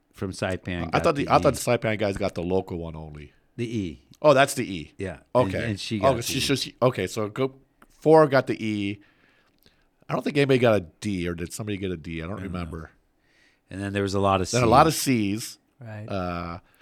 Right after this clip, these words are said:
Speaker 2: and then there was one B who, I, I, I'll be honest, I thought you deserved an A. But Kramer got a B. And then three of us got an A,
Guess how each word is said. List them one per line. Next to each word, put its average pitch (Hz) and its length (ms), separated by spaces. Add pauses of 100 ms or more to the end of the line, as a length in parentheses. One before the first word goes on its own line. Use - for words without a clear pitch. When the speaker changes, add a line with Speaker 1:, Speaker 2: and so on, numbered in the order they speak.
(600)
Speaker 2:
and 104 100
then 101 80
there 101 100
was 98 160
one 123 300
B 107 460 (180)
who, 107 400
I, 135 160
I, 185 200 (100)
I'll 156 120
be 139 120
honest, 101 400 (260)
I 117 140
thought 113 220
you 104 60
deserved 92 380
an 82 100
A. 85 220 (320)
But 95 160
Kramer 139 320
got 123 160
a 110 80
B. 82 320 (380)
And 101 140
then 92 140
three 127 220
of 127 80
us 123 160
got 107 180
an 95 140
A, 92 380